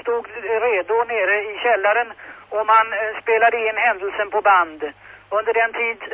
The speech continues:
som jag har suttit och väntat och medan ni har lyssnat på T T har jag sett händelsen upp-,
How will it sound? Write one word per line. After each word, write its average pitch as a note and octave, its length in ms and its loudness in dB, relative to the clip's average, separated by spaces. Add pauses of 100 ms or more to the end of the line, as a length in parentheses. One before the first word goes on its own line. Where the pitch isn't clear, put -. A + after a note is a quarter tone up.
som G#3+ 100 -4
jag G#3+ 120 4
har G#3 120 0
suttit G#3 220 -4
och G#3+ 120 2
väntat A3 320 0
och G#3+ 100 -4
medan G#3 140 0
ni G#3 120 0
har G#3 160 4
lyssnat G3 340 -2
på G#3 80 -2
T - 100 -6 (200)
T - 20 -12 (560)
har G3 120 4
jag G#3+ 140 2
sett A3 260 0
händelsen G3+ 440 -2 (120)
upp-, - 160 -6